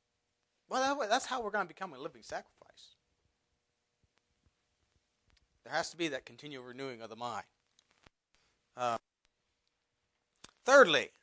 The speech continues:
Humility, realizing that gifts come from God. Notice verse three. "For I say through the grace, grace given unto me to every man that is among you, not to think of himself more highly than he ought to think,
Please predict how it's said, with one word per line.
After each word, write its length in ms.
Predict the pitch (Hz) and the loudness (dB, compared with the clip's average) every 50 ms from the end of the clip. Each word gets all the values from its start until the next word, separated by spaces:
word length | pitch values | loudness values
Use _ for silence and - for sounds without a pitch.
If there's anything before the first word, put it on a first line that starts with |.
| _ _ _ _ _ _ _ _ _ _ _ _ _ _ _ _ _ _ _ _ _ _ _ _ _ _ _ _ _ _ _ | _ _ _ _ _ _ _ _ _ _ _ _ _ _ _ _ _ _ _ _ _ _ _ _ _ _ _ _ _ _ _
Humility, 560 | - 214 233 254 294 311 262 196 180 170 175 | -4 0 6 10 12 12 12 12 10 8 8
realizing 720 | 175 180 208 240 262 247 214 202 196 190 190 185 190 185 180 | 8 8 10 12 12 12 12 12 12 12 12 10 4 2 2
that 260 | 170 165 131 - - | 2 0 0 -2 -8
gifts 340 | - 185 214 220 233 214 - | 2 6 6 6 6 6 2
come 380 | - - - 185 175 185 190 175 | -4 -2 2 2 4 4 2 0
from 280 | - - 175 160 160 | 0 0 0 0 2
God. 300 | 147 156 156 135 120 113 | 2 4 4 6 4 4
Notice 240 | 147 202 254 262 - | 2 0 0 0 -2
verse 300 | - 208 190 180 - - | -2 -2 -2 -2 -2 -4
three. 240 | - 175 165 131 117 | 0 0 2 2 0
"For 200 | - - 135 143 | -4 -6 -2 4
I 200 | 151 185 247 277 | 6 6 6 6
say 320 | 269 - 240 240 254 254 | 2 2 2 2 2 0
through 160 | - - 202 180 | 0 -2 -4 -4
the 100 | 170 151 | -4 -4
grace, 400 | 143 160 185 226 226 - - - - _ | 0 2 2 2 2 0 -6 -12 -16 _
grace 400 | - 170 185 185 165 170 175 - | 2 4 6 6 6 6 4 0
given 260 | - - 165 175 185 165 | -2 -2 -2 -2 0 -2
unto 180 | 165 175 180 | -2 -2 -2
me 280 | 160 139 131 127 135 139 | -4 -4 -2 -4 -4 -4
to 80 | - | -4
every 180 | 139 139 151 156 | -4 -4 -4 -4
man 240 | 147 143 143 151 151 | -2 -2 0 0 0
that 100 | 143 127 | -2 -4
is 140 | 127 - 135 | -6 -10 -10
among 240 | 131 131 139 131 | -6 -6 -6 -6
you, 140 | 117 113 120 | -8 -12 -14
not 320 | 131 135 139 160 196 208 - | -8 0 4 4 4 4 2
to 60 | 180 | -4
think 260 | - 208 214 214 - | -4 -2 -2 -2 -2
of 80 | 185 180 | -6 -6
himself 480 | 170 160 - - 151 143 - - - | -8 -8 -2 2 4 4 4 2 0
more 200 | 147 143 139 139 | -6 -2 -2 -2
highly 380 | - - 202 220 254 269 269 233 | 0 2 4 6 6 6 4 2
than 160 | 170 151 135 | -2 -6 -6
he 60 | 123 | -4
ought 180 | 117 113 117 - | -4 -6 -8 -8
to 80 | 101 | -12
think, 340 | - - - 101 92 101 - | -20 -20 -20 -20 -20 -20 -20